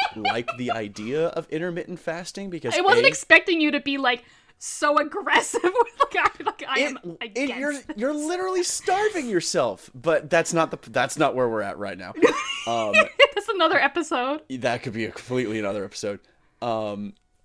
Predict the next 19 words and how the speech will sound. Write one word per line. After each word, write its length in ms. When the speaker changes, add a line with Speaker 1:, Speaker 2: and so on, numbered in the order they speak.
Speaker 2:
but 460
if 300
you, 220
the 420
idea 760
is 220
that 100
you 140
do 200
not 340
eat 440
within, 920
uh, 520
I 80
forget 280
exactly 500
how 280
much 400
time 720